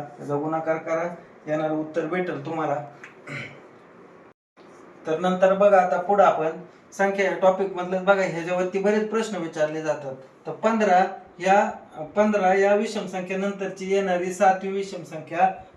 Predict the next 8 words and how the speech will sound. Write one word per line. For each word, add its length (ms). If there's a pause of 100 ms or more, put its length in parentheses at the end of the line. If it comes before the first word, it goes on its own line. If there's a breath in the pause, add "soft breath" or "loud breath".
(100)
कोणती, 360 (320 loud breath)
अशा 200
पद्धतीचं 520
गणित 260
तुम्हाला 280
विचारलं 380
जातं. 320
तर 120